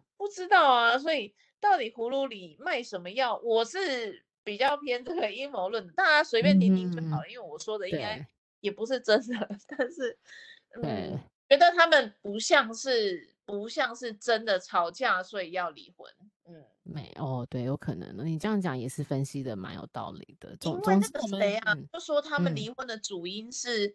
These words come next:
Speaker 1: 什么政治立场的不同，
Speaker 2: 嗯。
Speaker 1: 屁嘞，他们两个就都是立场一致的啊。
Speaker 2: 对，
Speaker 1: 你怎么会
Speaker 2: 他们是还蛮明显的。我，我，
Speaker 1: 对啊。
Speaker 2: 呃，应该这样讲啦，好啦，我觉得应该这样讲，因为我们也不是当事人，我们也没有认识当事人，
Speaker 1: 对。
Speaker 2: 所以我觉得这个就是，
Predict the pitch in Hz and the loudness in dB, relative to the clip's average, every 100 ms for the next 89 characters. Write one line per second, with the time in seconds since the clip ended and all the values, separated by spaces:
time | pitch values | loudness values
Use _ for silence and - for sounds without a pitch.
0 | _ _ - - 185 190 285 233 220 247 | _ _ -16 -6 -4 4 6 6 2 -2
1 | 226 208 202 156 170 226 - 165 - 427 | 0 -4 -8 -10 -4 -2 0 -2 -2 0
2 | 339 254 208 185 _ _ - 494 427 220 | 4 8 8 6 _ _ -6 -2 -2 -2
3 | 262 466 453 403 440 440 427 330 285 208 | -4 -8 -6 -6 -6 -6 -6 -6 -6 -8
4 | 208 214 349 294 233 220 208 214 - _ | -10 -18 -18 -6 0 4 4 2 -4 _
5 | _ 202 170 170 196 185 170 - 190 175 | _ -2 -2 0 0 0 -2 -6 -8 -8
6 | 160 156 151 143 - - _ _ _ _ | -10 -14 -16 -16 -18 -20 _ _ _ _
7 | _ - 190 160 202 - 196 202 196 185 | _ -8 -2 2 2 4 4 6 6 4
8 | 254 339 359 359 294 - 147 127 113 147 | 2 2 4 4 2 0 -2 -2 -4 -2
9 | 156 151 160 190 277 285 277 240 196 277 | -2 -2 -4 -4 -2 0 2 2 2 4
10 | 208 170 147 - 170 214 175 180 170 151 | 4 2 -2 -4 -6 -4 -2 0 0 2
11 | 151 151 170 160 156 160 135 139 - 85 | 0 2 2 0 -2 -4 -6 -6 -8 -10
12 | 69 58 165 285 202 175 175 175 - _ | -8 -2 4 6 8 6 2 -2 -10 _
13 | - 381 294 277 269 269 240 196 165 | -8 -2 0 0 0 -2 0 0 -2